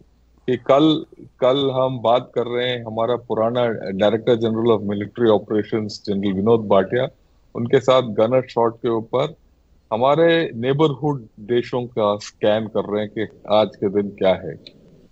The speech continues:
तो जो शरीक होना चाहते हैं, आइए Gunner Shot में आठ बजे शाम को। हर वक्त, हर रोज कुछ ना कुछ ऐसे बात चलता रहता है।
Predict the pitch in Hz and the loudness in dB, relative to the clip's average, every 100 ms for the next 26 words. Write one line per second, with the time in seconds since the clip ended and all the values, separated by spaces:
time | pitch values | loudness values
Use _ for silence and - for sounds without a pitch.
0 | _ - 117 110 131 135 110 - - 110 | _ -2 0 4 4 4 0 -6 0 2
1 | 143 147 131 131 131 127 175 165 123 135 | 2 0 0 0 -2 -2 0 0 0 0
2 | 165 127 123 127 - 139 135 175 - 113 | -2 0 0 0 -2 -4 -4 -6 0 2
3 | 120 123 127 127 117 117 120 160 - - | 2 2 0 0 0 -2 -4 -6 -8 -20
4 | _ _ _ _ 123 135 135 123 - 156 | _ _ _ _ 2 4 2 0 0 2
5 | 156 160 151 139 123 143 139 131 113 131 | 4 2 0 -8 -6 -6 -4 -4 -4 -2
6 | 120 90 107 104 104 - 101 104 95 85 | -4 -4 0 0 -2 -6 -2 0 -2 -4
7 | 82 80 | -6 -10